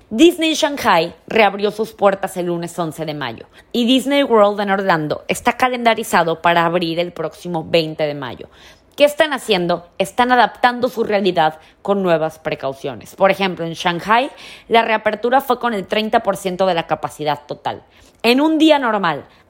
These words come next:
antes del covid, recibían a ochenta mil personas por día.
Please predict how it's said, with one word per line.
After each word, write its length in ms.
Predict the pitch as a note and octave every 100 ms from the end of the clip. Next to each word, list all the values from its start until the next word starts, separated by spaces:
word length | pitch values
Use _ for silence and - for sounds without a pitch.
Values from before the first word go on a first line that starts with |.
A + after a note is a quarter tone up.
| -
antes 320 | A#3 B3 B3
del 180 | A#3 F#3+
covid, 360 | E3+ D#3+ A#3 - - - -
recibían 520 | A3 - A3+ A3+ A#3
a 40 |
ochenta 380 | B3+ A#3+ G#3+ F3
mil 180 | F#3 F#3+
personas 420 | F#3+ F#3+ F#3 F3+
por 220 | - D#3
día. 240 | D3+ C#3